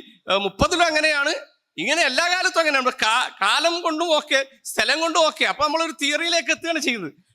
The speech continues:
പക്ഷേ ഇവിടെ, ആ, ഗാന്ധിജി ജനിച്ചു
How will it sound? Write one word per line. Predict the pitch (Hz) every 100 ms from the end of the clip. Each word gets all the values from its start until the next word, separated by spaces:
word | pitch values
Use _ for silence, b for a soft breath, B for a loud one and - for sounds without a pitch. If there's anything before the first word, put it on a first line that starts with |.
| -
പക്ഷേ | 190 220 202 180 - _ _ _ _ _ _ -
ഇവിടെ, | 160 269 311 254 294 - - _ _ _ _ -
ആ, | 143 143 139 151
ഗാന്ധിജി | 147 175 240 302 330 339
ജനിച്ചു | 285 294 302 -